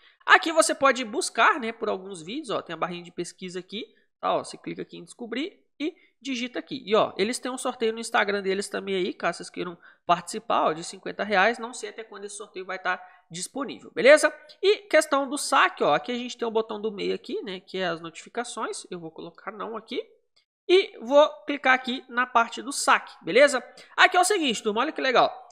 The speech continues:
Esse aplicativo aqui, você pode tá solicitando uma verificação, né? Parece que tem um selinho aqui, ah, pra quem quer verificar a conta, ó. Você pode tá enviando aqui, beleza? E eles vão te dar um selo de verificação aí, tipo o Instagram, aquele selozinho azul. Inclusive,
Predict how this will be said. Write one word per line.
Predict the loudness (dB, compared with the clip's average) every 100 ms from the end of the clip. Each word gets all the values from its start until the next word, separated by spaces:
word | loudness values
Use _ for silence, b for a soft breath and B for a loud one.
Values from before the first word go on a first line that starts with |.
| _
Esse | 2 2
aplicativo | 0 2 0 2
aqui, | -4 -4
você | -8
pode | -2 -2
tá | -2 -6
solicitando | -4 -4 -4 -2 -2
uma | -2
verificação, | -2 -2 -2 -8 -8 -6 -4 -6 -6 _
né? | -6 0
Parece | 2 0 -4
que |
tem | -14
um | -10
selinho | -2 -2 -2 -8
aqui, | -12 -8 -8 -8 _
ah, | 2 4 4
pra | 4 2
quem | 0 -6 -8 0
quer | 2
verificar | 2 0 -4 0 0
a |
conta, | 0 -6 -6 -2
ó. | -2 -4 _ _ _ _ _ -18
Você | -16
pode | -2 -2 -2
tá | -6
enviando | -6 -4 -4 -4 -6
aqui, | -8 -6 -6 -10 _
beleza? | -8 -2 -2 -2 -8
E | -6
eles | -6
vão | -6
te | -10
dar | -10
um | -8
selo | -4 -6
de | -4
verificação | -8 -8 -10 -10 -12
aí, | -18
tipo | -18 -20
o |
Instagram, | -12 -10 -10 -12
aquele | -14 -16 -14
selozinho | -12 -12 -12 -14
azul. | -14 -16
Inclusive, | -14 -12 -12 -12